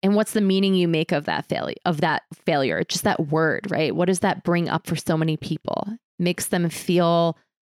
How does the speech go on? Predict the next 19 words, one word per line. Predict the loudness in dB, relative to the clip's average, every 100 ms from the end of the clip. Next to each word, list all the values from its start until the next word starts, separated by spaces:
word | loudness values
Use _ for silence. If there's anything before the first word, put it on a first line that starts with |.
| _ _
like | -2 2 2 0 -4 -12 -2
it's | 0 0 -2
bad, | -8 -4 -2 0 -2 -4 -6 -4
right? | -2 0
This, | -2 -4 -8 _ _ -2
these | -2 -2
constructs | -2 0 0 0 0 0
of, | 0 0
like, | -2 -2 -8 _ _ _ _ _ _ _ -2
okay, | 0 2 4 2
it | 2
succeeded, | -2 0 2 2 2
that's | 0 -2 -2
good. | 0 2 2 0 -4 -2
Okay, | 0 2 2
it | 0
failed, | 0 2 2 0
that's | -2 -2
bad. | -8 -2 0 0 0 -4 -4